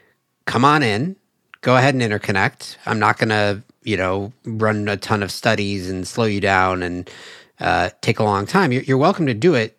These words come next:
You just have to wear the risk of me saying that I'm gonna curtail you,"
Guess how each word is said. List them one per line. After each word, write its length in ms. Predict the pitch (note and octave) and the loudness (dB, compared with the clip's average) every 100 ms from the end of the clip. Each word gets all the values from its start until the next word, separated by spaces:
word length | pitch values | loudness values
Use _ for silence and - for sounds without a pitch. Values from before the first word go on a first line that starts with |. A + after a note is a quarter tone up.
| - | -6
You 200 | C#3 A3 | 0 0
just 180 | A#3 | 0
have 160 | - D3+ | -2 -2
to 140 | C#3+ | 0
wear 320 | G2+ G#2+ B2 B2 | 0 2 2 2
the 120 | G#2+ | -2
risk 600 | F#2+ C#3 G2 - - - - - _ - | 0 0 0 -4 -12 -16 -20 -20 _ -2
of 180 | B2+ A2+ | 0 0
me 240 | A#2 C3 | 0 -2
saying 440 | B2+ - A#2+ A#2 A2+ | 0 2 2 2 0
that 100 | G#2+ | 0
I'm 100 | G2+ | -2
gonna 140 | G2 | -4
curtail 400 | - G2 F#3 A2 | -4 0 2 2
you," 320 | F2+ - C3+ | -2 -6 -8